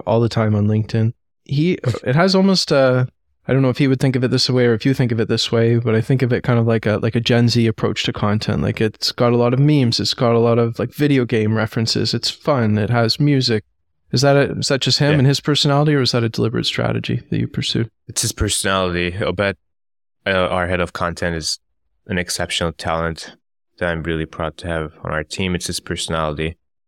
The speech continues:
Speaker 2: Yeah, I think, like, our approach has been blending in our personalities and then finding the balance between entertainment and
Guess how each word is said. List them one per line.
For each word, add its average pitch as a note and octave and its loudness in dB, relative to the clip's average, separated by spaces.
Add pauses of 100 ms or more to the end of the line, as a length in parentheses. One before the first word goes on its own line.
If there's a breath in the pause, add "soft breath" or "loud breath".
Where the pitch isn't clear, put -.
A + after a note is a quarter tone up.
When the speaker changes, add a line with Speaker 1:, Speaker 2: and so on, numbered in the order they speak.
Speaker 2:
Yeah, F2+ 0
I G2 -2
think, A#2+ -4 (680)
like, F#2 -2
our F#2+ 2
approach G2+ -2
has F#2 -4
been E2+ -2 (640)
blending F#2 0
in F2+ -2
our E2+ -2
personalities F2 -2
and F2+ -2
then E2 0
finding F#2+ 0
the F2+ -2
balance E2+ -2
between E2+ -6
entertainment D#2+ -4
and D#2 -4